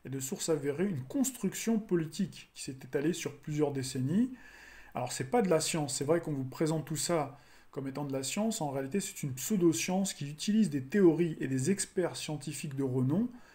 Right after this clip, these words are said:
dont la recherche est financée par des politiques et des instances internationales, comme le giec, par exemple, qui est le groupement, groupe d'experts intergouvernemental pour le climat, qui est une émanation de l'onu,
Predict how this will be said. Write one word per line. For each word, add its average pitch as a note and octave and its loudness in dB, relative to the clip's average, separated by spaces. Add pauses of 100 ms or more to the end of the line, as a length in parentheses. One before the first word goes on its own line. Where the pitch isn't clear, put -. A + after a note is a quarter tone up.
(280)
dont D3+ -2
la C#3 -2
recherche E3 0
est A3+ 6
financée D#3+ 0
par F3 -4
des D#3+ 2
politiques C3+ -4
et G3 0
des D#3+ 2
instances C#3+ -4
internationales, C3+ 0 (400)
comme D#3 4
le C3 2
giec, D3+ 0
par B2 -4
exemple, C#3+ -2
qui C3+ -4
est - 0
le B2 -2
groupement, D3 -2 (600)
groupe D3+ -4
d'experts D3+ 2
intergouvernemental C#3 0
pour C#3 -4
le C3+ 2
climat, C#3+ 0 (300)
qui C3+ -12
est B2 -12
une C3+ -4
émanation F3+ 0
de C#3+ 0
l'onu, C#3 4